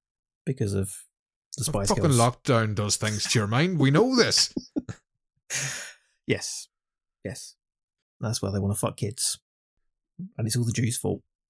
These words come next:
Speaker 1: <laughs>
Speaker 2: I didn't dig in all those tunnels just so you could sneak about to fuck kids.
Speaker 1: <laughs>
Speaker 2: What a world.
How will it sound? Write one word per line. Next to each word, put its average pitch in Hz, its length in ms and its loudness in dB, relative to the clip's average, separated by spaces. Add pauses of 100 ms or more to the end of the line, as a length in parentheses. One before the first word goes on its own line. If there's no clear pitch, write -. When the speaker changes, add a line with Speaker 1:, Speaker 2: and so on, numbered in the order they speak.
Speaker 1:
<laughs> - 320 -20
Speaker 2:
I - 1300 -12
didn't 110 280 -4
dig 98 180 0
in 95 120 -2
all 92 140 0
those 95 200 -2
tunnels 92 460 -4
just - 180 -4
so 107 80 -2
you 98 140 -2
could 98 140 -4
sneak 101 280 -2
about 95 320 -2
to 98 80 -2
fuck - 300 -4
kids. 92 480 -6 (400)
Speaker 1:
<laughs> - 420 -2 (3750)
Speaker 2:
What 113 160 0
a 104 40 0
world. 87 500 -4